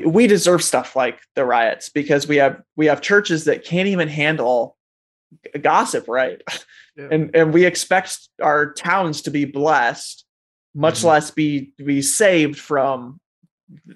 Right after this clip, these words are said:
Speaker 1: the type of wickedness that happened at Kenosha, where then we take the, the, the guy who showed the most self-control ever and, and, and we, we, we make him into a villain.
Speaker 2: Yeah.
Speaker 1: Like, th-,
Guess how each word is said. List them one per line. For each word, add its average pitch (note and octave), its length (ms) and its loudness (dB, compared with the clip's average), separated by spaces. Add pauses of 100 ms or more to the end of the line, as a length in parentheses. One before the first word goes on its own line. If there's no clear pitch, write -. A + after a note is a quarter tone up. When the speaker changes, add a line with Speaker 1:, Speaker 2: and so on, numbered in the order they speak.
Speaker 1:
the C#3+ 180 -6
type F3 300 -2
of C#3 160 2
wickedness C#3 640 -2
that B2 120 -2
happened B2+ 320 -2
at A2 160 -2
Kenosha, C3 640 0 (320)
where C#3+ 160 2
then D3 220 2
we C#3+ 120 2
take E3+ 320 -2
the, C3+ 300 2 (320)
the, D3 100 -6
the D#3 160 -2
guy F3+ 180 2
who F#3 140 -2
showed F#3 340 0
the F#3+ 80 2
most F3+ 540 2
self-control F3+ 920 -2 (100)
ever D3+ 500 -4 (420)
and, E3+ 540 4
and, D#3 480 2 (1300)
and D#3 220 2
we, D3+ 220 4
we, D3 200 2
we D3 240 -4
make D#3+ 220 2
him E3 160 2
into C3+ 500 -4
a C3 80 0
villain. B2 540 0 (480)
Speaker 2:
Yeah. E3+ 100 -10
Speaker 1:
Like, C#3 300 -2
th-, - 220 0